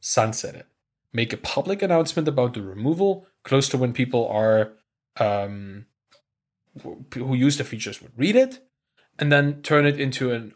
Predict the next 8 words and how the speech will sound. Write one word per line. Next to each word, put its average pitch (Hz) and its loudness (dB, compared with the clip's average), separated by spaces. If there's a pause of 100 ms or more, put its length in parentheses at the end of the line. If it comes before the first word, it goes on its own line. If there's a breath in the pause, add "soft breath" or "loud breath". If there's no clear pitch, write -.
optional 127 2
feature - -12 (140)
using 127 -2
some 127 0
sort 123 0
of 113 -4
configuration 110 -8
toggle. - -14